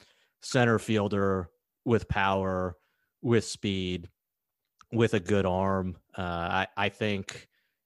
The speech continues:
you know, j-, again, seeing his, seeing his bloodlines, you know, dad played in the N F L, like, he is big, but it's like, it's a different kind of big. <laughs> It's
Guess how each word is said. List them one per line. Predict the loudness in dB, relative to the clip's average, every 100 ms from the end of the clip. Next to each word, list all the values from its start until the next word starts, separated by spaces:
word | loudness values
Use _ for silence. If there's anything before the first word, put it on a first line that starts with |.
| -6
you |
know, | -6 -4
j-, | -4 -2
again, | 0 0 0 -2
seeing | -4 -2 0
his, | 0 -2 -4 -12 -16 _ _ _ _ _
seeing | -2 2
his | 2 -2
bloodlines, | -4 0 0 2 2 0 -2 -6
you | -8
know, | -8
dad | -4 -4 -4
played | -4 -4
in |
the | -4 -6
N |
F | -6 -4
L, | -4 -2 -4
like, | -4 -8 -12 _ -20 _ _ _ _
he | -4 2 4
is | 2 0 _
big, | -2 0 -2 -4
but | -6
it's | -4
like, | -6 -6 -8 _ -18
it's | -10
a | -10 -10 _ -4
different | -2 0 -2 -4 _ -6
kind | -4 -4
of | -2
big. | 0 0 0 -6 -6
<laughs> |
It's | -8 -8